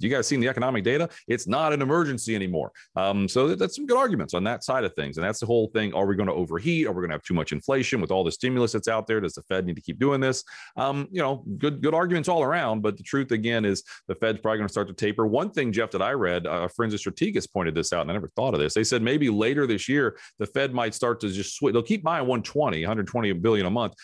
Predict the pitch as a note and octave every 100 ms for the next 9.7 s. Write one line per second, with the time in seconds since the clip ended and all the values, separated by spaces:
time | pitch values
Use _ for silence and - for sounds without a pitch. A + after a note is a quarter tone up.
0 | - G2 A#2+ C3+ B2+ A2 F#2 E2 F#2+ B2
1 | A#2+ G#2+ G#2+ G#2+ - F2+ G2 F#2+ G2 B2+
2 | A#2 F2+ F#2+ F#2+ - E2+ E2+ - A2+ F#2+
3 | F2 E2 D#2+ A#2+ A#2 G2 F2 - F2+ -
4 | - E3+ E3+ C3+ G2 G2 F2+ - - -
5 | G2+ A2+ G2 F#2 E2 G2+ F#2+ F2 F#2+ F#2
6 | F2+ E2 F#2 F2+ F2+ G#2+ F2+ E2 G2 C3
7 | C3+ A#2+ G2+ D2+ _ - - - G2 F#2+
8 | F#2 F2 F2+ F2+ F#2 E2 G2+ A2 A#2 -
9 | G#2+ - - A#2 G#2+ G#2 G2